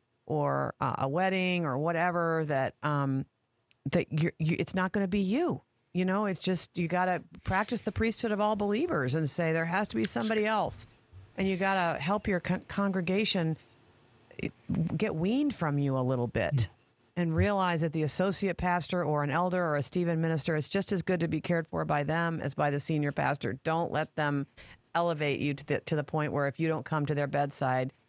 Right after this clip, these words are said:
somehow the associate pastor's not as good. You know, I mean, that's just ridiculous. It's just, you know, we, we just have to help our congregations get beyond that. I also think that, that we have to do some thinking about cell phones. Of course, we unplug from work email, and hopefully we all have a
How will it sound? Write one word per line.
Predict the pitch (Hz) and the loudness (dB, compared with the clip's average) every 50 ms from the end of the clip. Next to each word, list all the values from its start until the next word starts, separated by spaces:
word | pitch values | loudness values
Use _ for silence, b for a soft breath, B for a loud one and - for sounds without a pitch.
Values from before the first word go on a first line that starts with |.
| _ _ - | _ _ -4
somehow | - 160 151 143 151 147 143 | -2 0 2 2 2 2 2
the | 139 | 2
associate | 135 127 - 151 143 127 - 143 - | 0 0 0 0 0 0 0 -2 0
pastor's | - 139 135 - - 135 - | 0 0 0 0 -2 -2 0
not | 143 135 131 | 0 0 0
as | 127 120 | 0 -2
good. | 131 135 131 110 80 - - | -2 0 0 0 0 0 0
You | 131 | 0
know, | 139 135 | 0 0
I | 135 131 | 0 0
mean, | 139 143 143 | 0 0 0
that's | 143 147 139 - | 0 0 -2 -2
just | - 147 127 - | -2 -2 -2 -2
ridiculous. | 143 127 143 143 143 - 156 127 101 131 - - - - - - _ _ _ _ _ | -2 -2 0 -2 -2 0 0 0 0 -2 -2 -6 -8 -10 -14 -14 _ _ _ _ _
It's | - 160 147 - | -4 -2 -2 0
just, | - 165 156 - - - - _ _ _ _ _ _ _ _ _ - | 0 0 2 2 0 -2 -4 _ _ _ _ _ _ _ _ _ -2
you | 151 147 | 0 0
know, | 139 127 131 131 - _ _ _ _ _ - - - - | 0 0 -2 -4 -6 _ _ _ _ _ -6 -6 -2 -2
we, | 147 - | -2 0
we | - 156 | 0 0
just | 151 165 - | 0 0 0
have | 165 151 139 | 0 0 0
to | - 151 131 - | 0 -2 -4 -4
help | - 123 - 160 - | -4 -2 -2 0 0
our | 143 139 | 0 0
congregations | - - 143 139 131 135 135 135 127 - 135 - | 0 0 0 0 0 0 0 0 0 -2 -2 0
get | - 123 - | -2 -2 0
beyond | 135 135 131 127 127 127 | 0 0 0 2 2 0
that. | 120 120 110 - - B B B B B B B B B B B | 0 0 0 -2 -6 B B B B B B B B B B B
I | 190 196 214 | 0 0 2
also | - 220 240 262 247 - 262 233 | 2 2 2 2 2 0 0 0
think | - 240 220 202 - | 0 0 0 0 2
that, | 196 165 - - | 0 -2 0 -2
that | - 170 - | -2 -2 0
we | 175 170 | 2 2
have | 160 190 190 - | 2 2 0 0
to | 180 | -2
do | 151 165 175 160 | -2 0 0 0
some | - - 190 180 175 165 | 0 0 0 0 0 0
thinking | - 185 170 151 170 160 | 0 0 2 2 2 2
about | 151 147 135 127 | 2 0 0 0
cell | - - 147 135 135 | -2 0 0 0 0
phones. | 131 - 139 104 82 - 135 - - _ _ _ _ _ _ _ _ _ _ _ _ _ _ _ - - - | 0 -2 -2 -2 -2 -2 -6 -8 -10 _ _ _ _ _ _ _ _ _ _ _ _ _ _ _ -16 -6 -2
Of | - 175 - | -2 -2 -2
course, | - - 190 180 180 - - | 0 0 2 2 2 2 0
we | 165 147 131 - | 0 0 0 0
unplug | - 143 135 - - 151 139 131 - | 0 0 0 0 0 -2 -2 0 0
from | 147 135 131 | 0 0 2
work | 131 127 123 120 - | 2 2 0 0 0
email, | 135 123 117 117 113 | 2 2 2 2 2
and | 117 120 | 2 2
hopefully | 117 147 139 123 - 143 135 | 2 2 0 0 0 0 0
we | 127 127 123 | 2 2 2
all | 127 127 127 123 | 2 2 2 2
have | 135 131 120 | 2 0 0
a | 120 | -2